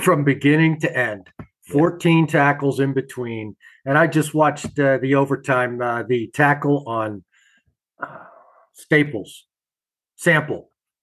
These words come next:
Speaker 1: the,
Speaker 2: Sample.
Speaker 1: the number two tight end. It was a misdirection play designed to get a nobody in the open field and maybe surprise you and rumble with a, a, a conservative play. And there was a Minkah all over him.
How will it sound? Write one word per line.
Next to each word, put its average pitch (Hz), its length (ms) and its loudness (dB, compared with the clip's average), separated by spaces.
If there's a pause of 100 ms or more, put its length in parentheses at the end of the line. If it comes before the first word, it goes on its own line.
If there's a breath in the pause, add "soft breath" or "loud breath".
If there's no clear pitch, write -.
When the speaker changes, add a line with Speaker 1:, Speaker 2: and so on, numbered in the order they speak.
(120)
Speaker 1:
the, - 60 -10
Speaker 2:
Sample. 98 280 -2
Speaker 1:
the - 120 -14 (220)
number 160 240 2
two 175 220 0
tight 143 300 0
end. 95 300 -6 (580 soft breath)
It 143 80 -2
was 127 100 -2
a 139 60 0
misdirection 165 640 2
play 135 340 2
designed 131 480 -2
to 135 60 -6
get 131 200 0
a 113 160 -6
nobody 120 800 -2
in 127 140 -2
the 123 120 2
open 135 300 0
field 139 360 2
and 113 120 -6
maybe 123 240 -2
surprise 127 520 0
you 123 100 2
and 117 100 -8
rumble 120 400 -2 (400 loud breath)
with 117 240 0
a, 110 640 -4
a, 113 40 -12
a - 20 -16
conservative 127 600 0
play. 131 180 0
And 123 100 -2
there 147 80 4
was 143 100 0
a 143 40 -2
Minkah 170 300 0
all 131 160 0
over 143 180 -6
him. - 40 -20